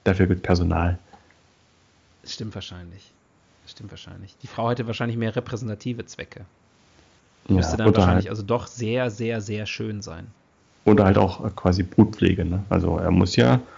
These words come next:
Speaker 1: falls unsere Theorie falsch ist und er sich doch nicht durch Zellteilung vermehrt, dann muss es ja eine Frau geben, die, äh,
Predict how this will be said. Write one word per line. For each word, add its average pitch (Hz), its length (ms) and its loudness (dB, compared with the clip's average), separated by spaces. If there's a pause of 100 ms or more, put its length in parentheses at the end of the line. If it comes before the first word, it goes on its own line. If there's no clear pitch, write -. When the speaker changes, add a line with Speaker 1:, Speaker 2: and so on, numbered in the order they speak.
(140)
Speaker 1:
falls - 340 4 (260)
unsere 107 220 8
Theorie 104 440 6 (120)
falsch 139 400 2
ist 95 220 0
und 110 120 0
er 101 160 0
sich 101 180 -2
doch 127 120 4
nicht 117 180 0
durch 98 140 -4
Zellteilung 101 500 2
vermehrt, 101 400 0 (1300)
dann 92 240 6
muss 92 240 2
es - 60 -8
ja 101 80 6
eine 98 120 6
Frau 95 220 6
geben, 104 400 4
die, 101 400 0 (1120)
äh, 95 380 2